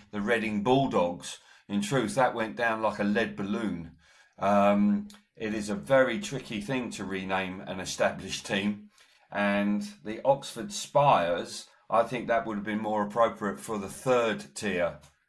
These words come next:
uh, of, of the, uh, the outfit. I think it's extraordinarily brave. I mean, I do hope they're successful to run three teams.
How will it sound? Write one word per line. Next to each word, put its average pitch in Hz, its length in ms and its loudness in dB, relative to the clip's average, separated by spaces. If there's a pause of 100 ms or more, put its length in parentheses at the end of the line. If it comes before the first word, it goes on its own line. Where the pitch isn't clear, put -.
(280)
uh, 92 260 0
of, 95 400 -2
of 90 400 2
the, 90 380 -4
uh, 90 200 -2
the 90 180 -6
outfit. 87 580 -8 (340)
I 104 100 0
think 139 200 0
it's 156 140 -2
extraordinarily 143 960 2
brave. 107 400 4
I 104 100 4
mean, 107 320 -4 (180)
I 135 140 6
do 143 240 2
hope 131 260 4
they're 101 160 2
successful 95 680 -4
to 110 120 -12
run 117 280 0
three 151 380 -2
teams. 95 720 -2